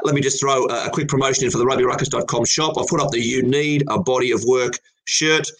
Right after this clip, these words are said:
We absolutely see, need to see some of these Wallabies get a body of work together, Morgs. You always talk about seeing players, uh, g-, g-, get together that pe-, that body of work over time. We wanna see more of that from them this weekend.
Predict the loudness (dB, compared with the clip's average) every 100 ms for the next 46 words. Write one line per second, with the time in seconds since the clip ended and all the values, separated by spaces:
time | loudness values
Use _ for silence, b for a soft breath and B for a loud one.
0 | b -2 0 2 0 2 2 2 2 2
1 | 2 0 0 -2 -2 0 0 2 2 0
2 | 0 0 0 2 2 2 0 0 0 2
3 | 2 4 4 4 2 0 0 0 -2 -2
4 | -2 -2 -2 -2 -2 -4 -6 B B -8
5 | -4 -4 -2 -4 -2 -4 0 -2 0 0
6 | 0 0 -2 0 2 2 0 2 4 4
7 | 2 0 0 0 0 0 0 -4 b 0
8 | 2 2 2 4 4 4 2 0 2 2
9 | 2 0 0 0 -2